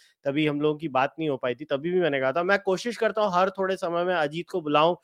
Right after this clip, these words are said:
अजीत से बातचीत करूं, क्योंकि मुझे अच्छा लगता है। वै-, वैचारिक मतभेद से मुझे कभी कोई आपत्ति नहीं हुई है, मगर मुझे मालूम है, मैं, in fact, मैं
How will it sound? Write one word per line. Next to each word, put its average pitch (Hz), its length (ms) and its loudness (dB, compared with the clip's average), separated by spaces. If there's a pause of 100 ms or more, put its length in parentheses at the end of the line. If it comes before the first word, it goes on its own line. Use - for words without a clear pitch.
(300)
अजीत 139 260 -2
से 180 140 4
बातचीत 147 400 2
करूं, 160 260 2
क्योंकि 160 180 -4
मुझे 165 180 2
अच्छा 196 260 4
लगता 170 260 -2
है। 113 60 -4 (500)
वै-, 139 360 -2
वैचारिक 170 580 4
मतभेद 175 480 0
से 196 160 2
मुझे 185 280 0
कभी 175 280 -2
कोई 170 200 0
आपत्ति 156 400 0
नहीं 151 120 -2
हुई 139 120 0
है, 135 80 0
मगर 143 220 0
मुझे 165 200 -4
मालूम 160 380 0
है, 165 220 0 (320)
मैं, 143 100 2
in 151 60 -4
fact, 175 260 4
मैं 165 220 4